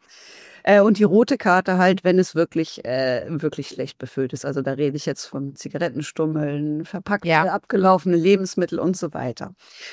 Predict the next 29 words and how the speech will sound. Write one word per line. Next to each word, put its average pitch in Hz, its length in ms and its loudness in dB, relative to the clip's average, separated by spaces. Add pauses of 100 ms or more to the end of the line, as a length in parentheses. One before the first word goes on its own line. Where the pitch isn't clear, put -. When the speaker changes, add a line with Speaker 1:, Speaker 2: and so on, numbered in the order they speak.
Speaker 1:
So, 180 200 -2
und 180 180 4
die, 208 240 6
ähm, 190 400 2
Teilnehmer, 254 560 4
die 220 160 -6
wir 190 180 -2
haben, 254 440 2
die 220 180 -4
führen 240 400 2
ja 233 100 0
diese 208 260 -4
Kontrollen 196 760 0
mindestens 208 880 4
vier 202 420 2
Wochen 165 360 0
durch. - 400 -10
Das - 200 -4
heißt, 185 360 0
in 233 100 -2
der 196 160 -2
Zeit - 560 0
kommt 240 460 0
das 202 240 -2
Müllfahrzeug 214 760 2
auf - 140 -6
jeden 190 240 -2
Fall 180 180 -8
zweimal. 151 840 -6